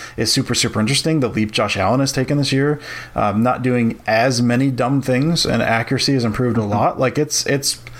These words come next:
Speaker 1: a lot of really fun stuff. I, I really hope it comes down to the two of them. Uh, that's, that's gonna be a tremendous game to watch.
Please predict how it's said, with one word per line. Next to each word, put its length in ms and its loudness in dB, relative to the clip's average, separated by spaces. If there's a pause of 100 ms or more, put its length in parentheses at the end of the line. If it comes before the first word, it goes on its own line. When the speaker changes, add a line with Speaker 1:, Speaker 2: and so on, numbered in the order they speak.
(160)
Speaker 1:
a 80 0
lot 160 2
of 60 0
really 180 2
fun 200 0
stuff. 260 0
I, 540 2
I 120 2
really 400 2
hope 300 0
it 160 -2
comes 240 0
down 320 2
to 420 0 (280)
the 80 -4
two 120 0
of 80 0
them. 320 0
Uh, 220 2
that's, 180 -2
that's 360 -4
gonna 180 -2
be 140 0
a 40 0
tremendous 600 0
game 160 0
to 100 2
watch. 320 -4